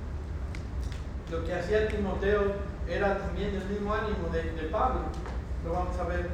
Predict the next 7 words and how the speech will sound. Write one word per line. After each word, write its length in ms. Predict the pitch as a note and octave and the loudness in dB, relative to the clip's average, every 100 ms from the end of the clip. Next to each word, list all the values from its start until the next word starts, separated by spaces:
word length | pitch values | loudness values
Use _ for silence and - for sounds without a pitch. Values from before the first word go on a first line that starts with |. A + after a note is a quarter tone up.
| E3 | -2
a, 40 | |
a, 60 | D#3+ | -2
a, 880 | D#3 D3+ D3+ D3+ - C#3+ D3 - - | -2 -2 -4 -4 -4 -2 -2 -2 -2
más 100 | - | -2
adelante. 380 | F3 E3 D3 D3 - - - - - - - - - - | -2 -2 -2 -2 -4 -4 -4 -6 -6 -4 -6 -6 -6 -2
También 340 | F#3+ F#3+ A3 | 0 2 2
aquí 380 | A3+ G#3+ A3+ G3+ | 2 0 -2 -4